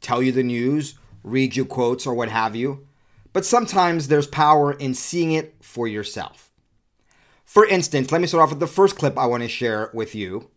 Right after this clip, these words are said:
and it's this. Marjorie Taylor Greene was talking about the subpoena power this week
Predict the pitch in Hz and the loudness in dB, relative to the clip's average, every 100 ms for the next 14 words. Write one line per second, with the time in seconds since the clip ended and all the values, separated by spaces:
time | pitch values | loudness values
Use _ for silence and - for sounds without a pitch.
0 | _ _ _ _ _ _ _ _ 151 160 | _ _ _ _ _ _ _ _ 0 0
1 | - 131 135 92 - - - _ _ _ | 0 0 0 0 -4 -6 -10 _ _ _
2 | _ _ _ - _ _ _ _ _ _ | _ _ _ -16 _ _ _ _ _ _
3 | _ _ _ _ _ _ _ 120 196 202 | _ _ _ _ _ _ _ 6 8 8
4 | 208 196 180 143 135 117 113 139 - _ | 6 6 6 4 0 0 -2 -8 -12 _
5 | _ _ _ 131 135 170 175 175 160 139 | _ _ _ -2 0 2 2 2 2 4
6 | 139 135 135 135 143 139 131 113 104 107 | 4 4 -4 -4 -2 -2 0 -2 -2 -2
7 | 113 113 104 104 101 - | -4 -6 -8 -8 -10 -16